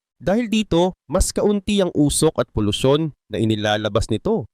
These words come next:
Ang paggamit ng ganitong uri ng fuel ay hakbang patungo sa mas malinis na paglalakbay sa dagat. Sa loob ng barko ay para kang pumasok sa isang malaking syudad. May mahigit thirty na kainan at bar, apat na swimming pool,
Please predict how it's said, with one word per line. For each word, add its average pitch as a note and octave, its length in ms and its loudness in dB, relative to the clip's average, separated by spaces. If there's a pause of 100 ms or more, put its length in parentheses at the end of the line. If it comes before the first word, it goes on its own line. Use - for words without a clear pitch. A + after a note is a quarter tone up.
(100)
Ang D3 80 -10
paggamit G3+ 560 0
ng D3+ 160 -2
ganitong C#3 400 0
uri C3+ 320 4
ng A2+ 160 -2
fuel B2 400 0
ay G2+ 160 -2
hakbang A2 400 0
patungo B2 480 0
sa B2+ 160 -2
mas F#2+ 240 -2
malinis A2 480 0
na A2+ 80 -2
paglalakbay G#2+ 720 -2
sa G2 160 -4
dagat. G2 400 -2
Sa - 160 -6
loob G#3 240 0
ng G3+ 160 0
barko D3 400 0
ay C#3+ 80 -2
para A#2 240 0
kang A#2+ 160 -2
pumasok A2 560 0
sa - 160 -4
isang G#2 320 -2
malaking G2+ 320 0
syudad. A2+ 400 -2 (240)
May E3 160 0
mahigit A3 400 2
thirty F#3 400 0
na B2+ 160 0
kainan A#2+ 560 2
at F#2 160 -4
bar, A2+ 400 0
apat G2 480 -2
na F#2 160 -2
swimming G#2+ 400 0
pool, D3 320 2